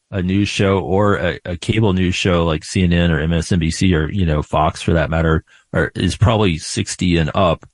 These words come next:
And, uh, the, you know, the people who are following social media or TikTok, definitely much younger, a much, uh, broader, uh, uh, sources of information. Now, obviously, some of those sources can be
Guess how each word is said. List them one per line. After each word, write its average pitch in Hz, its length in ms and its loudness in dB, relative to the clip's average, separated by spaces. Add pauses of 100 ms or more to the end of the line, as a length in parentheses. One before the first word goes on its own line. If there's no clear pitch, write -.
(320)
And, 82 260 0
uh, 85 280 0
the, - 280 -4
you 98 120 2
know, 82 120 2
the 82 120 0
people 95 260 0
who 92 80 2
are 80 280 0
following 85 360 0
social 95 320 0
media 127 360 4
or 87 100 0
TikTok, 107 520 -2 (420)
definitely 107 460 0
much 95 300 -2
younger, 110 460 4
a 87 100 -4
much, 87 340 -6 (280)
uh, 85 160 0
broader, 98 640 2 (340)
uh, 76 460 -4
uh, 82 140 -4
sources 95 580 0
of 80 80 0
information. 95 540 0
Now, 78 140 0
obviously, 80 280 -4
some 120 180 2
of 117 60 2
those 95 160 0
sources 95 340 -2
can 101 160 -2
be 87 300 0